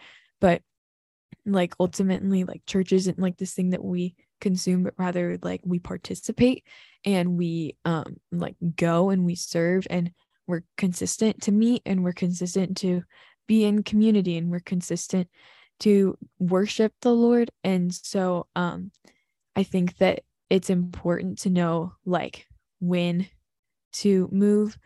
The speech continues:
and, like, when the church, um,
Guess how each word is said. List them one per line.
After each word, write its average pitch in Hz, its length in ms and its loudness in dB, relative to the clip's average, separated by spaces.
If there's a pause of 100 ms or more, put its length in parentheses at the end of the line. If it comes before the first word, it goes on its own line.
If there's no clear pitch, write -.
(360)
and, 196 140 -2
like, - 240 -6
when 175 500 -4 (400)
the 180 160 -6
church, - 480 -6 (640)
um, - 380 -4